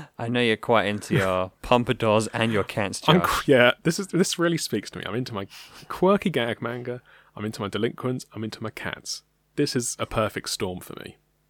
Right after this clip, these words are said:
Speaker 1: <laughs>
Speaker 2: Um, and it's so funny, um,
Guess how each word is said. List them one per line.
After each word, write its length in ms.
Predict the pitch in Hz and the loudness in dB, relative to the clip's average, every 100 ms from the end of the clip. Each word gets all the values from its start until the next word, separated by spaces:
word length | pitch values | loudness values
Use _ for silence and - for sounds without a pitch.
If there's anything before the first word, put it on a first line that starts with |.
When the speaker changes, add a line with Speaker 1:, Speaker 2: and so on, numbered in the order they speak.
| - | -8
Speaker 1:
<laughs> 80 | 123 - - - - | -8 -8 -12 -14 -6
Speaker 2:
Um, 540 | 123 117 120 123 123 - _ _ - | 2 4 4 2 0 -6 _ _ -12
and 280 | 120 127 123 117 | -8 -8 -8 -12
it's 120 | - | -6
so 400 | - - 127 117 | -2 0 0 0
funny, 420 | - 90 - - _ _ _ | -4 -12 -12 -18 _ _ _
um, 520 | - 104 104 107 101 | -6 -4 -4 -6 -10